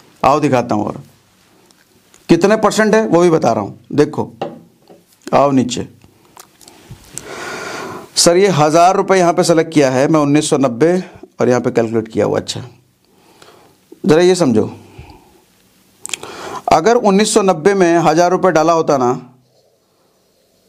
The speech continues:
सर, आज उस हजार की औकात और आज नौ हजार दो सौ चार रुपए की औकात बराबर। नौ हजार चार रुपए की औकात और हजार रुपए की औकात बराबर।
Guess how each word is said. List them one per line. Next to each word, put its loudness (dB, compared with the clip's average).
सर, -2
आज 2
उस 0
हजार 2
की -2
औकात 0
और 2
आज 0
नौ 4
हजार 2
दो 0
सौ -2
चार 0
रुपए -2
की -2
औकात -4
बराबर। -4
नौ 4
हजार 2
चार 0
रुपए 0
की 0
औकात 0
और -2
हजार -2
रुपए -2
की -2
औकात -2
बराबर। -4